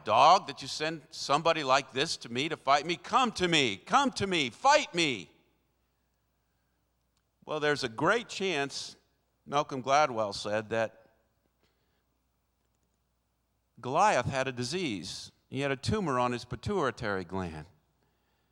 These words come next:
And that causes people to be giants. It also causes people to have, that are the giants, to have poor eyesight.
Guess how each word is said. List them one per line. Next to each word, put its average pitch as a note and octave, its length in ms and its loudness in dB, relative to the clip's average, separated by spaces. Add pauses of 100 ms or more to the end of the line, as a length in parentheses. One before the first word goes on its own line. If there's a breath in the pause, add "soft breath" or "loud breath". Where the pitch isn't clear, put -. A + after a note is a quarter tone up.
(180)
And B2+ 160 -4
that E3 160 0
causes C3+ 760 0
people B2 300 -6
to - 120 -8
be C#3 160 -8
giants. D#3+ 680 -10 (1500)
It B2 140 -2
also D3 400 4
causes G#2+ 480 -4
people A#2 360 -10
to A#2 100 -12
have, A#2+ 420 -6
that A2+ 160 -4
are A#2 80 -2
the G#2 100 -8
giants, C#3 420 -8
to A#2+ 120 -8
have B2+ 240 -2
poor D#3 260 0
eyesight. D3 520 -6